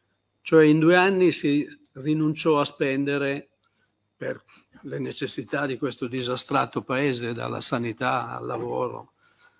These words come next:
a cifre, eh, gigantesche, eh,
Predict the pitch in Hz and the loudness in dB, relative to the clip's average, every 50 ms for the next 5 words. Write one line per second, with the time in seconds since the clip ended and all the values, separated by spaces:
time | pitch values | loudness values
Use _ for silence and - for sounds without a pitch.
0 | _ _ - - - 135 127 - - - 185 165 - - 170 143 143 143 135 127 | _ _ -14 -10 -10 -10 -4 0 2 4 4 4 4 4 4 6 6 6 4 2
1 | 135 - - - _ _ - - 139 131 127 127 117 143 156 143 151 139 131 - | 0 -4 -10 -20 _ _ -14 -10 -10 -8 -6 -4 -2 0 2 2 2 2 2 2
2 | - 120 113 107 - - - 123 110 113 - _ _ _ _ _ _ - - _ | 0 -2 0 -2 -4 -6 -6 -8 -8 -8 -10 _ _ _ _ _ _ -20 -20 _
3 | _ _ _ _ _ - - 139 123 123 131 127 123 123 120 120 123 120 117 127 | _ _ _ _ _ -8 -6 -4 -2 -2 -2 -2 -4 -4 -4 -6 -6 -8 -10 -12
4 | 120 | -14